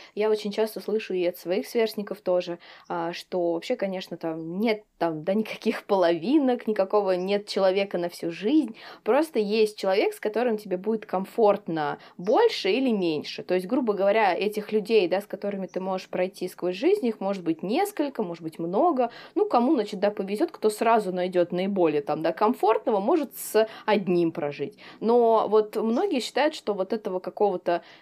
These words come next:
человека, с которым, м, с единственным, да, с которым ты будешь, а, реально счастлива всегда и вопреки, ну, что его нет,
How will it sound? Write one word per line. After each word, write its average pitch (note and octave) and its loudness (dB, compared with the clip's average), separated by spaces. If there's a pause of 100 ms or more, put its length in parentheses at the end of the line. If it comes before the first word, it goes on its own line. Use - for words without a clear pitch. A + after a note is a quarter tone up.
(140)
человека, A#3+ 0
с A3 -10
которым, A3 0 (220)
м, G#3+ 0
с - -14
единственным, A3 0
да, F#3 2
с - -10
которым G3+ 2
ты G3+ -6
будешь, F#3+ -4
а, F3 2
реально G3+ 2
счастлива G3+ 0
всегда F#3 0
и G3 -2
вопреки, F3+ -4 (400)
ну, C4 4
что E4+ -2
его F4+ 4
нет, F#3+ 0